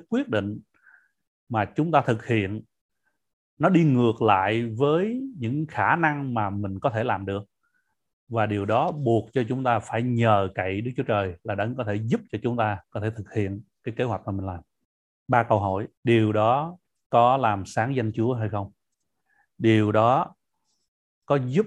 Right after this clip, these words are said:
chúng ta thực hiện đại mạng lệnh của Chúa hay không? Và điều đó có giúp cho chúng ta thực hành đức tin của mình hay không? Như vậy thì chúng ta có thực hành cái sự tự do của chúng ta trong tình yêu thương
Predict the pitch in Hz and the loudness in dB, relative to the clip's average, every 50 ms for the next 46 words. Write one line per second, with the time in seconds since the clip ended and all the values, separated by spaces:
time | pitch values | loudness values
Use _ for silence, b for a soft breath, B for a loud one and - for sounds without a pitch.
0 | 202 - 139 143 139 120 113 - 113 104 - - - 117 107 101 101 104 107 107 | -2 -4 -2 2 2 2 2 2 -2 -4 -4 -2 -2 0 0 0 0 -2 -4 -6
1 | 127 - _ _ _ _ _ _ _ _ - 104 95 101 107 95 92 104 101 95 | -8 -12 _ _ _ _ _ _ _ _ -2 -2 0 0 -2 -2 -2 -2 -2 -2
2 | 95 95 92 107 98 - 113 127 123 113 104 101 104 104 101 - _ _ _ _ | -4 -4 -6 -6 -4 -2 -4 -2 -2 -2 -2 -2 -2 -4 -4 -8 _ _ _ _
3 | _ _ _ _ _ _ _ _ _ 117 110 101 98 98 101 98 95 92 98 101 | _ _ _ _ _ _ _ _ _ -2 0 0 0 0 -2 -4 -4 -4 -4 -4
4 | 107 117 123 110 _ 117 113 113 113 127 147 151 - _ - 110 98 - 117 117 | -4 -6 -8 -10 _ -10 -8 -6 -4 -6 -6 -6 -8 _ -14 -10 -6 -6 -6 -4
5 | 110 113 104 101 98 98 - _ _ _ _ _ _ _ _ _ _ _ _ _ | -2 -2 -2 -2 -4 -6 -12 _ _ _ _ _ _ _ _ _ _ _ _ _
6 | _ _ _ - 107 - 120 101 95 104 120 143 - - 117 104 101 101 107 104 | _ _ _ -8 -6 -4 -4 -4 -4 -4 -6 -4 -2 -2 -4 -2 -4 -6 -6 -6
7 | 87 98 95 92 98 90 - _ _ _ _ _ _ _ _ _ _ _ _ _ | -6 -8 -10 -10 -10 -14 -14 _ _ _ _ _ _ _ _ _ _ _ _ _
8 | _ _ - 123 117 110 110 98 98 101 - - 107 101 98 95 90 - _ _ | _ _ -6 -4 -2 0 0 0 0 -2 -2 -4 -4 -2 -4 -6 -8 -12 _ _
9 | _ _ _ _ _ _ _ _ _ _ _ _ _ _ _ - 127 135 131 123 | _ _ _ _ _ _ _ _ _ _ _ _ _ _ _ -4 -4 -2 2 2
10 | 117 113 110 117 - 123 120 127 127 131 139 - _ _ - 120 107 - - - | 2 2 0 -2 -2 -2 0 0 -2 -4 -6 -10 _ _ -6 -6 -6 -4 -4 -4
11 | 110 98 95 92 87 85 - _ 135 110 - - 104 101 - - 107 101 95 98 | -4 -4 -4 -8 -10 -12 -10 _ -10 -8 -6 -8 -8 -10 -6 -6 -4 -4 -4 -4
12 | 104 113 110 110 110 107 104 101 _ 104 98 90 - 107 110 113 107 104 104 101 | -2 0 2 2 2 0 -2 -4 _ -10 -10 -8 -8 -8 -4 -2 -2 -2 -2 -6
13 | - _ _ _ _ _ _ _ _ - 117 113 110 120 107 107 117 110 104 101 | -10 _ _ _ _ _ _ _ _ -6 -4 -4 -4 -6 -6 -4 -4 -2 -2 -2
14 | 113 113 113 110 107 101 101 | 0 0 0 0 -2 -4 -8